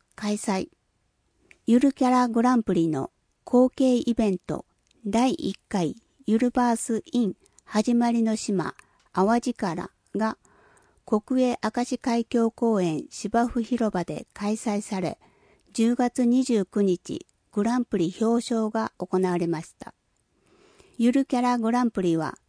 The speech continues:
二千十一年に東日本大震災からの復興へ向け、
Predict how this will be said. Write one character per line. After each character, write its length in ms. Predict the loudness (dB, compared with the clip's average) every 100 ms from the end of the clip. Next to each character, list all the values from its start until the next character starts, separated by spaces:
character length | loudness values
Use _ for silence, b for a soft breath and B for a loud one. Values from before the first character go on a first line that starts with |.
| _ -2
二 100 | 0
千 360 | 2 2 2 0
十 240 | 0 0
一 200 | 0 0
年 280 | 0 0 0
に 200 | -4 -6 _ _ _ _
東 440 | _ 0 0 0 2
日 140 | 2
本 280 | 2 2 0
大 240 | -2 -4
震 260 | -2 -2 -2
災 260 | -2 -4
か 120 | -4 -4
ら 120 | -2
の 200 | -4 -6
復 280 | -6 -6 -6
興 280 | -2 0 2
へ 140 | 2 0
向 120 | -2
け、 280 | -2 -4